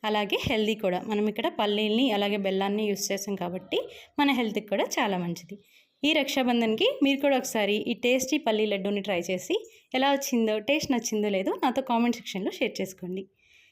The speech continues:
ఈ వీడియో కనుక మీకు నచ్చితే వీడియోని లైక్ చేసి మన ఛానల్ని సబ్స్క్రైబ్ చేసుకోండి.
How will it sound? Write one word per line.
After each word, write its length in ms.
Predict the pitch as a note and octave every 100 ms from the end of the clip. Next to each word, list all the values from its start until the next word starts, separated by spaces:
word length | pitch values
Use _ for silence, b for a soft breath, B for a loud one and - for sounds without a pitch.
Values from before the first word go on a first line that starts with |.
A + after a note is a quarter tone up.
| b C#4
ఈ 100 | D4
వీడియో 220 | C#4 C4+ C4+
కనుక 180 | A#3+ A#3 A3+
మీకు 200 | G3+ G#3
నచ్చితే 300 | G3 - D#4+ C5+ B3
వీడియోని 300 | A3+ A#3 A3+
లైక్ 180 | G3 G3 G#3+
చేసి 260 | G3 G#4 - - b b b b
మన 120 | C4 B3+
ఛానల్ని 360 | A3 G3+ A#3 B4+ D#4+
సబ్స్క్రైబ్ 360 | - G#3+ G3+ G3
చేసుకోండి. 420 | - - F#3